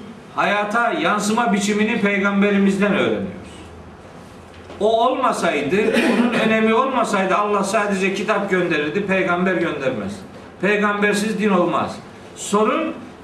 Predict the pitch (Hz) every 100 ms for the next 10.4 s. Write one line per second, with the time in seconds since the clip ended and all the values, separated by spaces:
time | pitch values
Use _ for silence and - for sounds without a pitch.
0 | - 170 180 180 208 202 202 233 226 -
1 | 233 208 196 170 156 143 - - 190 220
2 | 214 196 190 202 170 170 226 208 185 190
3 | 240 247 - - - 180 214 220 240 214
4 | 214 196 208 226 214 202 196 202 214 247
5 | 220 208 185 151 135 127 113 104 95 98
6 | - - - - - - - - - -
7 | - - - 302 247 247 247 214 214 233
8 | 220 220 220 220 220 220 226 220 233 196
9 | 202 240 240 240 254 240 214 226 247 202
10 | 208 180 120